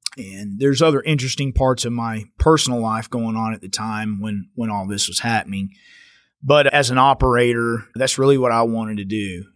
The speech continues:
And, uh, you know, we went over there, and this is probably when, probably a lot of your listeners probably remember when Fallujah was probably the nonstop talk on T V at the time.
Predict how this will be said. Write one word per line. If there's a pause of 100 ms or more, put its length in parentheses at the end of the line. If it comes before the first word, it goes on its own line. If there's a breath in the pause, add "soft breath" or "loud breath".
And,
uh,
you
know, (100)
we
went
over
there, (1000 soft breath)
and (340 loud breath)
this
is
probably
when, (680)
probably
a
lot
of
your
listeners
probably
remember
when
Fallujah
was
probably
the
nonstop
talk
on
T
V
at
the
time.